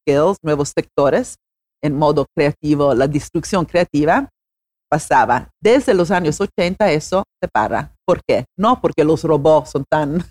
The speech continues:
<laughs> malos, pero porque la gobernanza dentro de las empresas, corporate governance, cambió en un modo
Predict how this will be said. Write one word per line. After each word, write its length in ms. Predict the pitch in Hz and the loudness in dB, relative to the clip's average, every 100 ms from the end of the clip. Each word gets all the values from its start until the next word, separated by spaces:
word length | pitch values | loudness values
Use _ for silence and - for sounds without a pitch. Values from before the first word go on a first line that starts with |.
| 196 | -6
<laughs> 220 | - - 180 | -6 -8 0
malos, 400 | 175 147 190 - - - - | 2 4 2 -2 -12 -20 -2
pero 200 | 170 143 | 2 2
porque 500 | 180 190 196 175 - | 0 0 4 4 2
la 280 | - 160 151 | 2 4 4
gobernanza 880 | 147 165 156 170 185 220 202 - 123 | 2 2 2 2 0 0 -2 -2 -2
dentro 320 | 139 170 151 | 2 0 2
de 80 | 135 | -2
las 160 | 123 - | -2 -4
empresas, 600 | 123 - 123 120 165 202 _ _ | -6 -2 -2 -2 -4 -4 _ _
corporate 400 | 160 139 147 - 147 | 0 0 -2 -2 -2
governance, 440 | 135 160 226 - | -2 -2 -4 -8
cambió 480 | - 180 165 156 139 - _ _ _ _ _ _ - | -4 -2 2 2 2 -4 _ _ _ _ _ _ -2
en 100 | 139 | 0
un 120 | 156 | 2
modo 360 | 165 143 123 | 2 2 0